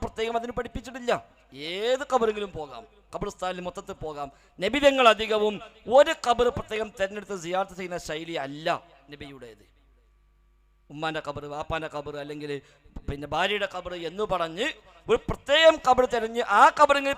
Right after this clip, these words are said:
പോയി സിയാറത്ത് തിരിച്ചു പോരുക എന്നൊരു ശൈലി നബിയിൽ നിന്ന് അധികമൊന്നും ഉദ്ധരിക്കപ്പെടുന്നില്ല. നബിയുടെ പതിവ് ഖബർസ്ഥാനിലേക്ക് പോകലാണ്. നബി തങ്ങൾ ഖബർസ്ഥാനിലേക്ക് പോകുന്നു, എന്നിട്ട് മൊത്തം ഖബറുകളെ നോക്കുന്നു. അതാ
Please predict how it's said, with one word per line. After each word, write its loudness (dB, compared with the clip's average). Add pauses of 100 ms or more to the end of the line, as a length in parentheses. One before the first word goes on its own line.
പോയി 0
സിയാറത്ത് 6
തിരിച്ചു -8
പോരുക 4 (640)
എന്നൊരു 2
ശൈലി -4 (400)
നബിയിൽ 0 (100)
നിന്ന് -4 (200)
അധികമൊന്നും -4 (120)
ഉദ്ധരിക്കപ്പെടുന്നില്ല. -16 (840)
നബിയുടെ 2
പതിവ് -2 (120)
ഖബർസ്ഥാനിലേക്ക് 4
പോകലാണ്. -10 (1200)
നബി -2
തങ്ങൾ 6
ഖബർസ്ഥാനിലേക്ക് 2
പോകുന്നു, -10 (640)
എന്നിട്ട് 2
മൊത്തം -2 (120)
ഖബറുകളെ 2
നോക്കുന്നു. -6 (200)
അതാ 2